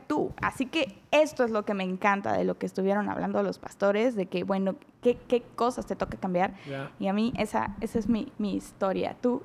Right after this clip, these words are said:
Speaker 1: tú qué nos cuentas,
Speaker 2: Uy,
Speaker 1: Dab?
Speaker 2: uy.
Speaker 1: Traes una cara.
Speaker 2: Uy.
Speaker 1: <laughs>
Speaker 2: Eh, está, me
Speaker 1: De
Speaker 2: están pasando
Speaker 1: emocionado.
Speaker 2: los Kleenex en este momento.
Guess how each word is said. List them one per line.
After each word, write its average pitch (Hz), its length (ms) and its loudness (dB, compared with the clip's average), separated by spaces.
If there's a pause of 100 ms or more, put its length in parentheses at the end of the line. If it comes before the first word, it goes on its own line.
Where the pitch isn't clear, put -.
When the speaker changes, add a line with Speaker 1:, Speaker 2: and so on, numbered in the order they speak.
Speaker 1:
tú - 80 -6
qué 415 120 -4
nos 392 180 -2
cuentas, 208 440 0
Speaker 2:
Uy, 185 80 4
Speaker 1:
Dab? 190 200 4 (260)
Speaker 2:
uy. 175 320 4 (240)
Speaker 1:
Traes 330 220 6
una 415 340 6
cara. 214 380 4
Speaker 2:
Uy. 233 520 10
Speaker 1:
<laughs> 214 60 8 (920)
Speaker 2:
Eh, 220 220 4
está, 269 360 6 (100)
me 202 140 8
Speaker 1:
De 220 40 8
Speaker 2:
están 220 160 6
pasando 269 280 6
Speaker 1:
emocionado. 254 200 10
Speaker 2:
los 185 140 6
Kleenex 170 400 4
en 151 80 6
este 143 180 2
momento. 131 420 2